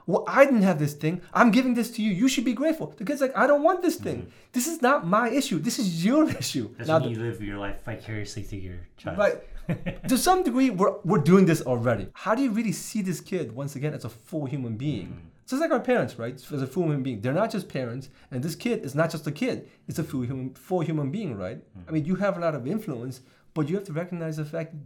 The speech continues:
Speaker 1: they're just not a reflection of you. How do you do that? That's really hard to do, I think. And how do you not react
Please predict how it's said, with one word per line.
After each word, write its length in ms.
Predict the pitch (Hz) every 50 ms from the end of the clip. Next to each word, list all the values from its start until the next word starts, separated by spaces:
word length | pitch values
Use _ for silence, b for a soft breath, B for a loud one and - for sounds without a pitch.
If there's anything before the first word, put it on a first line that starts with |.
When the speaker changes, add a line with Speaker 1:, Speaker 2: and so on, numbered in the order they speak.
| - - _ _ - - 131 131
Speaker 1:
they're 180 | 127 143 160
just 220 | 160 202 190 190 -
not 200 | 139 143 156 156
a 40 |
reflection 440 | 147 139 131 - - 135 139 - 131
of 120 | 113 110 127
you. 160 | 160 160 160 b b b b b b b b - _ _ _ _ _
How 200 | - - - 233
do 80 | 285 339
you 100 | 320 233
do 200 | 147 165 233 277
that? 240 | - 135 - - - - -
That's 180 | - 208 214 -
really 220 | 311 311 320 330
hard 180 | 262 240 254 254
to 80 | - 147
do, 200 | 170 233 214 147
I 100 | 113 110
think. 240 | - 107 71 - - _ b b b -
And 80 | 160
how 140 | 160 - 226
do 60 | 285
you 60 | 302
not 220 | 277 262 254 - 156
react 400 | 165 170 170 165 185 190 -